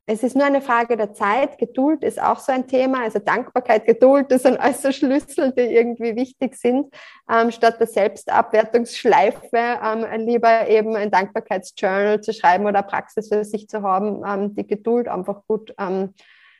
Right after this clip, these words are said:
sich immer wieder dran zu erinnern. Und das ist es. Ich, ich kipp wieder raus, ihr erinnert mich wieder dran. Ich kipp wieder raus, ihr erinnert mich wieder dran.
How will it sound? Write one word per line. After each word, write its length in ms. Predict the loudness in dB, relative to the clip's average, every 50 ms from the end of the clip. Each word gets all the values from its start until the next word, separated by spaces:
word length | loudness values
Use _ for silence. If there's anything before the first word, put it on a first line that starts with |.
| _ _ _
sich 200 | _ -4 -2 0
immer 220 | 2 2 4 4 4
wieder 160 | 4 2 2
dran 280 | 0 0 -2 -2 -2 -2
zu 100 | -4 -6
erinnern. 520 | -4 -2 -2 -2 -2 -2 -2 -2 -4 -4
Und 160 | -4 -2 0 -2
das 140 | -2 0
ist 240 | 0 0 0 0 -2
es. 320 | -6 -6 -6 -10 -18 -16 _
Ich, 260 | -6 -6 -4 -6 -10
ich 100 | -16 -2
kipp 200 | -2 -2 -2 0
wieder 140 | -4 -4 0
raus, 480 | 2 2 2 2 2 -2 -6 -12 _ _ _ _ _ _ _ _
ihr 80 | -2 0
erinnert 400 | 0 2 2 0 0 -2 -4 _
mich 120 | -4 -4
wieder 140 | -2 -4 -4
dran. 340 | -6 -6 -10 -10 -10 -10 -16 _
Ich 100 | -18 -10
kipp 200 | -10 -10 -10 -8
wieder 180 | -10 -10 -6 -2
raus, 300 | 0 0 0 -2 -4 -8 -6
ihr 60 | -6 -4
erinnert 320 | -2 -2 -2 -2 -4 -6
mich 80 | -8 -8
wieder 160 | -8 -8 -10
dran. 400 | -14 -14 _ -10 -10 -10 -10 -14